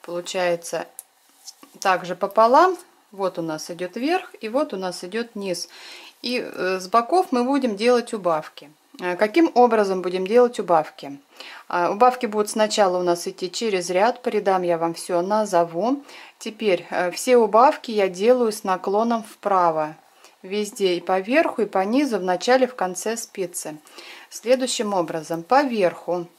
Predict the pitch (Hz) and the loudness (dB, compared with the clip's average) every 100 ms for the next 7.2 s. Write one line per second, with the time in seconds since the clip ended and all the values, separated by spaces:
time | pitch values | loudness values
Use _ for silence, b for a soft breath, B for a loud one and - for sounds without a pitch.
0 | _ _ _ _ _ _ _ _ _ _ | _ _ _ _ _ _ _ _ _ _
1 | _ - 208 214 202 190 - 196 - 196 | _ -6 -2 0 -2 -4 -6 -12 -8 -8
2 | 196 190 - 190 285 294 247 233 233 196 | -6 -10 -6 -2 0 4 4 6 4 4
3 | 175 175 170 - 226 233 226 240 202 220 | 0 -2 -2 0 2 2 2 0 0 -2
4 | 240 - 214 196 170 170 170 240 285 _ | -4 -6 -6 -6 -6 -6 -4 -4 -4 _
5 | _ B B B B B - 170 214 294 | _ B B B B B -10 2 4 4
6 | 330 254 196 185 214 208 175 196 269 254 | 0 -4 -4 -2 -4 -2 -6 -2 0 2
7 | 220 | -2